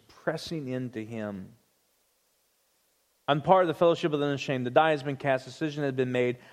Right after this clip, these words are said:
I am a disciple of Jesus. Therefore, I won't look back, let up, slow down, back up,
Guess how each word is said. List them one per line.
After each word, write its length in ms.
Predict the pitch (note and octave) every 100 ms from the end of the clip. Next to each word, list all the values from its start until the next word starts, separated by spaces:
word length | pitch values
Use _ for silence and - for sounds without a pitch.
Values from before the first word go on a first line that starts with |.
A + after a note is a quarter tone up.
| - -
I 180 | D3+
am 180 | E3 D#3+
a 40 | C#3+
disciple 720 | C3 - D3+ D3+ D#3 D#3+ C#3+
of 200 | C3 A#2
Jesus. 520 | G#2 G#2+ G#2 - - _ _ _ _ _ _ _
Therefore, 600 | F3 A3 G#3+ D3 G2 - _ _ _ _ _ _ _ _ _ _ _ _ _ _ _ _ _ _ _ -
I 160 | D#3+
won't 280 | D#3 E3+ D3
look 220 | C#3+ B2+
back, 360 | G#2 F#2 - _ _
let 240 | C3 D3+
up, 160 | B2 G#2+
slow 240 | - D3+
down, 400 | C#3 A#2+ G#2 G#2+
back 380 | A2+ C3+ F3 -
up, 460 | B2 G#2+ - -